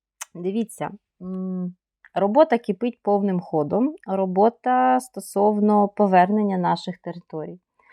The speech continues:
Робота стосовно звільнення, можливо, звільнення людей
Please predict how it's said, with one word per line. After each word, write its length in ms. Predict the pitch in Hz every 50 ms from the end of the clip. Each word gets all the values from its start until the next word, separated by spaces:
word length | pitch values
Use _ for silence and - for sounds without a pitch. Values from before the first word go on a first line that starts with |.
| - - - - - - - - - - - _ _ _
Робота 840 | - 180 185 185 180 180 208 233 247 240 _ - 240 233 233 233 233 220 - _ _ _ _ _ _ _ _ _ _ _ _ _ _ _ _ _ _ _ _ _ _ _ _ _ _ _ _ _ _ _ - 208
стосовно 600 | _ - 202 196 - - 247 247 233 226 220 208
звільнення, 840 | 196 190 185 196 226 214 196 202 196 190 180 175 175 165 160 147 - -
можливо, 540 | - 175 185 185 185 214 226 220 196 190
звільнення 540 | 185 180 185 202 208 202 190 185 180 175 170
людей 520 | 160 160 160 151 147 185 208 226 247 262